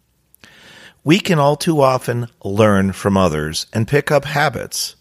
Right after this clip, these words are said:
Sometimes they're good and sometimes they're bad. We have to be careful with the groups and networks that we, uh, have around us because it can be very impactful on our lives.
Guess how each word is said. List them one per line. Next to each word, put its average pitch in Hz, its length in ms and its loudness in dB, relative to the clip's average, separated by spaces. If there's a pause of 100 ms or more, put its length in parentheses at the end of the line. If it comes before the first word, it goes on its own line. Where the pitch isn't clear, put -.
(260)
Sometimes 113 600 0
they're 95 120 0
good 131 540 0 (140)
and 90 180 0
sometimes 95 720 0
they're 101 180 0
bad. 80 540 -4 (1300)
We 208 140 0
have 277 180 -4
to 160 80 -4
be 127 100 2
careful 90 560 2 (240)
with 101 180 -2
the 95 60 2
groups 120 380 2
and 95 140 0
networks 95 440 0
that 85 100 -2
we, 87 340 -4 (320)
uh, 87 180 0
have 95 240 0
around 87 340 0
us 82 200 -4
because 120 340 -2
it - 100 -6
can 123 120 -2
be 123 100 0
very 160 240 0
impactful 117 560 -2
on 95 140 0
our 87 120 2
lives. 82 540 -4